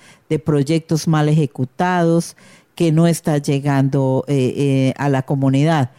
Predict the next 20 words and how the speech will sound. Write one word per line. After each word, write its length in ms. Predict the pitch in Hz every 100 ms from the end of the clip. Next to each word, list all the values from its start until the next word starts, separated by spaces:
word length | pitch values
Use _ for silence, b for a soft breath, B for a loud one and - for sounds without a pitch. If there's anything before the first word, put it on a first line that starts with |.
| -
Eh, 320 | 180 175 170 -
pueden 400 | 220 226 226 220
ir 320 | 226 220 -
a, 220 | 160 156 147
a 200 | 147 147
la 100 | 143
oficina, 600 | 143 147 - 202 202 190
al 100 | 170
cuarto 380 | 170 156 - 139
piso, 640 | - 214 202 - 180 180 B
pueden 540 | - 165 156 151 147 135
llamar 480 | 151 147 143 143 143
al 180 | 143 143
ocho 280 | 139 - 151
ocho 320 | 143 - 147
cinco, 500 | - 156 143 143 143
sesenta 480 | 151 - 143 139 131
y 80 | 135
seis 260 | 147 143
veintiocho, 760 | 139 135 143 202 208 196 190